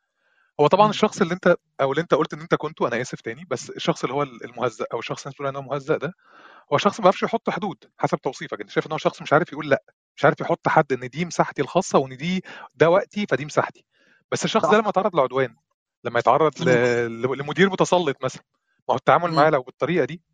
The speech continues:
Speaker 1: أنت هتروح في ستين داهية.
Speaker 2: أروح ستين داهية إن هو أسيب الشغل يعني؟ ما أسيب الشغل. هو، هو خلي
Speaker 1: أوكي.
Speaker 2: بالك من حاجة برضو. آه، هو إحنا عاوزين إيه؟ يعني أنا دلوقتي، يعني الإنسان عاوز إيه؟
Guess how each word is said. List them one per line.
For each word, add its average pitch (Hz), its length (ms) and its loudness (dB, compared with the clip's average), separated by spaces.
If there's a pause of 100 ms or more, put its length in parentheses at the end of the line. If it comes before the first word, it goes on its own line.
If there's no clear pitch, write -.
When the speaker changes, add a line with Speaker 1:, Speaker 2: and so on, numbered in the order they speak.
Speaker 1:
أنت - 100 -2
هتروح 139 220 0
في - 60 -14
ستين - 260 -8
داهية. 160 280 0 (1400)
Speaker 2:
أروح 160 160 4
ستين 175 340 -4
داهية 180 200 2
إن 175 80 0
هو 175 100 6
أسيب 185 160 -2
الشغل 202 340 2
يعني؟ 233 200 4 (240)
ما - 60 -6
أسيب 190 180 -2
الشغل. 139 320 -6 (1700)
هو، 143 160 4
هو 139 320 2 (140)
خلي 185 140 0
Speaker 1:
أوكي. 262 120 2
Speaker 2:
بالك - 120 -2
من 139 100 -6
حاجة 147 200 0
برضو. 113 360 -4 (1000)
آه، 113 260 -4 (360)
هو 147 200 0
إحنا 247 160 0
عاوزين 175 280 0
إيه؟ 120 320 -8 (280)
يعني 117 200 2
أنا - 80 2
دلوقتي، 156 380 0 (220)
يعني 104 440 -12 (400)
الإنسان 135 340 0
عاوز 202 240 0
إيه؟ 107 200 -2